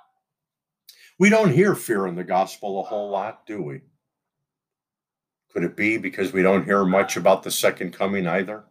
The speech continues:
Acts seventeen, thirty and thirty-one, "Therefore, having overlooked the times of ignorance, God is now declaring to men that all people everywhere should repent, because he has fixed a day in which he will judge the world in righteousness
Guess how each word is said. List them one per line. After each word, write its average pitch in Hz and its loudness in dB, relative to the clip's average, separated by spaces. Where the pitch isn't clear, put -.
Acts 120 4
seventeen, 127 2
thirty 123 2
and 117 -2
thirty-one, 123 4
"Therefore, 127 6
having 131 4
overlooked 131 2
the 127 -2
times 131 0
of 135 0
ignorance, 127 -4
God 127 4
is 127 -4
now 123 2
declaring 131 -2
to 143 -8
men 127 -2
that 110 0
all 135 8
people 135 0
everywhere 127 0
should 123 -4
repent, 117 -6
because 104 -4
he 117 0
has 107 -2
fixed - -6
a 147 -6
day 120 0
in 92 -6
which 104 -8
he 117 -8
will 104 -6
judge 123 -2
the 139 0
world 123 2
in 104 -2
righteousness 110 -4